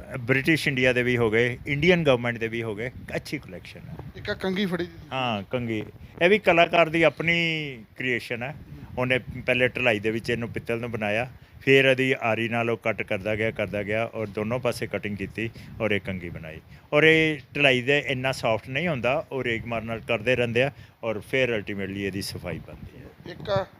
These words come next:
Speaker 2: ਇਹਨੂੰ ਪਤਾ ਨਹੀਂ ਹੁਣ ਤੁਸੀਂ ਕੀ ਕਹਿਣਾ ਵਾ, ਸਾਡੇ
Speaker 1: ਸਮਾਵਾਰ।
Speaker 2: ਸ-, ਸਮਾਵਾਰ।
Speaker 1: ਇਹ ਸਮਾਵਾਰ ਹੈ ਜੀ।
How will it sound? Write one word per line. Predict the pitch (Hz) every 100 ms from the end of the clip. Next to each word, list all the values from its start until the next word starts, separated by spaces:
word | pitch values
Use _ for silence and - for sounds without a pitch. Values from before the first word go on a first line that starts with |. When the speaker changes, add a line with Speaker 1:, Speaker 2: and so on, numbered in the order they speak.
| - _ _ _ _ -
Speaker 2:
ਇਹਨੂੰ | 190 196 - _ _
ਪਤਾ | 175 190
ਨਹੀਂ | 202
ਹੁਣ | 156
ਤੁਸੀਂ | 156 139 165
ਕੀ | 175 170
ਕਹਿਣਾ | 170 175
ਵਾ, | 175
ਸਾਡੇ | 160 151 151
Speaker 1:
ਸਮਾਵਾਰ। | 139 - - - 135
Speaker 2:
ਸ-, |
ਸਮਾਵਾਰ। | 190 185 156 117 95 - - - -
Speaker 1:
ਇਹ | 175
ਸਮਾਵਾਰ | - 147 147 139 120 110
ਹੈ |
ਜੀ। | 110